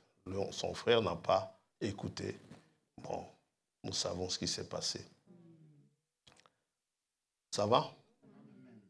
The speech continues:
Bon, entre-temps, je ne sais pas si vous avez appris, euh,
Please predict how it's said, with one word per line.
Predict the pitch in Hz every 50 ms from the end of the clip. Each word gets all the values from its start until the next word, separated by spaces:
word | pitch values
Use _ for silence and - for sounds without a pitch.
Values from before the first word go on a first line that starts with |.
| _ _ -
Bon, | - 90 92 92 92 - - - _ _ _ _ _ _ _ _ _ _ _ _
entre-temps, | - 95 98 95 - - 113 - - - 110 110 110 87 - - - - - _
je | - 101 95
ne | 87
sais | - - 101
pas | 98 - 98 92
si | - - -
vous | 98 92 92 92 98
avez | 87 82 85 87 92
appris, | 90 90 - - - - 92 92 95 95 - - - _ _ _ _ _ _ - 87
euh, | 85 82